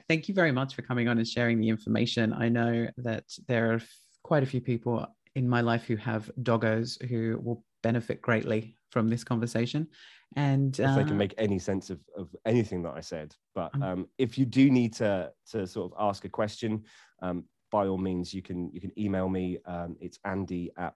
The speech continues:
Speaker 2: bellaramica dot co dot U K. Um, all of the Dogglebox stuff is on, um,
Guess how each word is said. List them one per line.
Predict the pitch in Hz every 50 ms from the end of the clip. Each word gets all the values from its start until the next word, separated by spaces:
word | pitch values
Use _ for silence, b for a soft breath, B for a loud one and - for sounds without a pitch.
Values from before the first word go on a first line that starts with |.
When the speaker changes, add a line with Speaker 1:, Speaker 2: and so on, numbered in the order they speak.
| _ _ -
Speaker 2:
bellaramica | 95 90 90 90 87 87 87 87 87 - - 85 80
dot | - 87 - -
co | - - 90
dot | 82 85 76 76
U | 80 78
K. | - - 92 90 92 92 90 b b b b b b -
Um, | 85 85 85 80 - _
all | - 104 98 95
of | 82
the | - 85
Dogglebox | 80 - 87 82 - 85 - 87 80 - -
stuff | - - 92 85 90 - - _ _ -
is | 85 85 82 78 76 -
on, | - 87 82 80 85 80 78 -
um, | 82 85 80 80 78 78 76 73